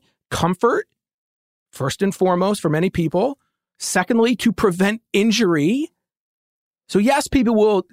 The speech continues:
you know, bike indoors or outdoors, but get on a bike, and all of a sudden, what happens? Your I T band has an issue. Your low back has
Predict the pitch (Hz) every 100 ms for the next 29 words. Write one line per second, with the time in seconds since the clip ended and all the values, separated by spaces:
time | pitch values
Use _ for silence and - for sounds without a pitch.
0 | - 202 156 147 196 - _ _ _ _
1 | _ _ _ _ _ _ 131 190 185 226
2 | - - - 208 208 190 165 202 311 -
3 | - 208 208 170 - 175 202 - 185 -
4 | _ _ - 196 240 294 185 147 180 -
5 | _ _ - 143 196 196 214 180 156 110
6 | - 220 - _ - 160 - 180 - 185
7 | 165 151 123 127 117 113 - - 92 -
8 | _ _ 131 170 160 165 170 - 160 165
9 | - 143 120 -